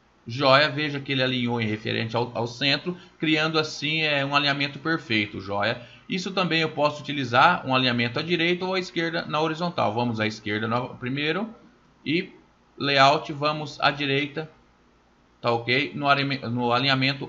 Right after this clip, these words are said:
horizontal. Então vamos lá, organizar, vamos ao centro novamente, centro.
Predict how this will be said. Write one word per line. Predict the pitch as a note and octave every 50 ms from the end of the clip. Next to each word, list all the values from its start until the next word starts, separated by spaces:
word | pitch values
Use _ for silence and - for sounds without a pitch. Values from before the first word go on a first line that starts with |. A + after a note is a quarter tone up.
| -
horizontal. | D3 D3+ D3+ D3 C#3+ D#3 D3+ C#3 C3+ G#2+ G2 F#2 - - - - _ _ _
Então | - A2+ A2
vamos | A2 A2 A2 G#2+ G#2+
lá, | G#2+ G#2+ A2+ C#3 - - -
organizar, | G#2+ G#2 G#2+ G#2+ A#2 A2 G#2+ A2+ A#2+ C3+ C3+
vamos | A#2+ A#2+ A#2 A2+ G#2 A2
ao | A2 A2
centro | G#2+ - - A2+ G2+ G#2+ G#2+ G#2+
novamente, | A2+ A#2 A#2+ B2 A#2+ A#2 B2 C3+ A#2+
centro. | - - - C#3 C#3 C#3 C#3+ - - G#3+